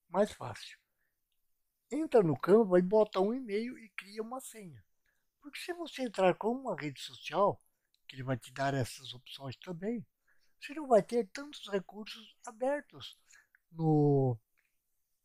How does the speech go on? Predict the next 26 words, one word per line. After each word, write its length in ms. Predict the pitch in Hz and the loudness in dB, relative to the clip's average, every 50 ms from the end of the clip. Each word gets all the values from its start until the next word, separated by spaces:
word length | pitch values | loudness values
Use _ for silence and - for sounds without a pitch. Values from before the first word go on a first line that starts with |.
| _ _ - _ _ | _ _ -20 _ _
no 160 | 190 180 190 | -4 -2 -2
plano 340 | 185 - 185 202 214 233 254 | 0 6 6 8 8 8 4
grátis, 540 | 254 285 277 247 233 226 _ - - - - | 2 4 6 6 6 4 _ -8 -16 -16 -16
porque 280 | _ _ 160 - - 262 | _ _ _ -14 -10 -8
ele 200 | 294 277 285 254 | -8 -6 -2 -2
é 120 | 214 180 _ | -2 -2 _
grátis 560 | 180 165 156 143 139 151 180 202 - - - - 247 | _ -10 -4 -2 0 2 2 0 -2 -6 -16 -16 -18
e 60 | 233 _ | -20 _
também 380 | _ 285 269 240 196 208 247 | _ -20 -16 -12 -8 -8 -8
pago. 500 | - _ - 269 269 262 226 156 127 123 _ _ _ _ _ _ _ _ _ _ | -8 _ -16 -14 -14 -14 -14 -16 -20 _ _ _ _ _ _ _ _ _ _ _
Mas 160 | - 262 285 302 | -6 -6 -6 -6
no 120 | 302 247 | -6 -8
plano 300 | - - 208 190 160 151 | -2 2 2 2 2 2
grátis 480 | 147 156 170 190 226 233 - - - - | 0 4 6 6 6 6 4 -4 -12 -6
eu 140 | 214 254 262 | -6 -6 -6
te 200 | - - 254 240 | -6 -8 -4 -2
aconselho 640 | 214 196 - 185 170 143 - - 170 190 220 233 240 | -2 -2 -2 -8 -12 -10 -10 -10 -8 -8 -8 -6 -6
a 40 | 220 | -6
usar 460 | 190 160 139 120 131 147 165 185 - _ _ _ _ _ _ _ _ | -6 -6 -8 -10 -8 -8 -8 -8 -10 _ _ _ _ _ _ _ _
o 80 | 262 | -20
e-mail, 500 | 277 285 285 240 170 151 139 135 123 107 _ _ _ _ _ _ _ _ _ _ _ _ _ - | -20 -16 -8 -4 -2 -2 -2 -2 -4 -8 _ _ _ _ _ _ _ _ _ _ _ _ _ -18
como 260 | - - 170 165 180 | -10 -8 -8 -4 -4
eu 80 | 208 185 | -4 -4
fiz 300 | - - - 190 185 233 | -6 -8 -18 -14 -8 -6
aqui, 340 | 262 247 - - 127 104 _ _ _ _ _ _ _ _ _ _ _ _ _ | -6 -6 -8 -16 -20 -20 _ _ _ _ _ _ _ _ _ _ _ _ _
ok? 400 | - 135 - - 208 226 262 277 | -20 -16 -8 -2 0 0 0 -2